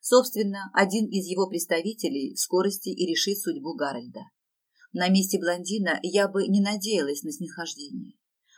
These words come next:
Да что там, заранее готовилась бы к смертному приговору. Дело слишком громкое, резонансное. Недаром сам Вильгельм Орса на правах сюзерена земли примерил мантию. Обычных убийц и воришек, разумеется, судили иначе,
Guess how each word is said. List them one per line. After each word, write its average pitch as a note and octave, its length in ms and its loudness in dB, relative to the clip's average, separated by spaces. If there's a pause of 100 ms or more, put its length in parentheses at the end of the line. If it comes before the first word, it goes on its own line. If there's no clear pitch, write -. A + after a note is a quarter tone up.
Да A3 160 4
что D4+ 220 0
там, D4 280 -10 (180)
заранее G#3 540 4
готовилась F3 560 2
бы E3 100 -2
к - 40 -8
смертному F3 500 -2
приговору. C#3+ 640 -6 (240)
Дело A3 340 8
слишком A3 400 0
громкое, F3+ 520 0
резонансное. F#3 800 -2 (280)
Недаром F#3 460 6
сам E3 340 2
Вильгельм E3+ 560 2
Орса G#3+ 500 -6
на F3 160 2
правах E3 360 4
сюзерена D#3+ 520 0
земли D3+ 500 -4
примерил D#3 480 2
мантию. - 540 -4 (420)
Обычных B3+ 580 6
убийц A#3 380 0
и G3+ 120 2
воришек, G3+ 480 2
разумеется, F#3 580 0
судили F#3+ 480 2
иначе, D#3+ 460 -6